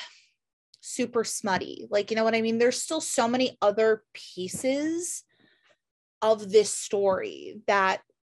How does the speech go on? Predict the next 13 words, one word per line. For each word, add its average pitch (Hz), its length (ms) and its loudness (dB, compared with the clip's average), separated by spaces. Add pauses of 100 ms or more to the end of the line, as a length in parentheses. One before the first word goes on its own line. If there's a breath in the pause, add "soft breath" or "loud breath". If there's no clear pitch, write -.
is, 240 340 0
is 240 420 0
in 262 220 2
between, 214 540 -2
you 190 120 -8
know, 180 240 -4
the 185 240 -6
sex - 360 -6
scenes 175 360 -10
and 180 140 -2
the 175 60 -4
love 180 260 -2
scenes. 147 540 -12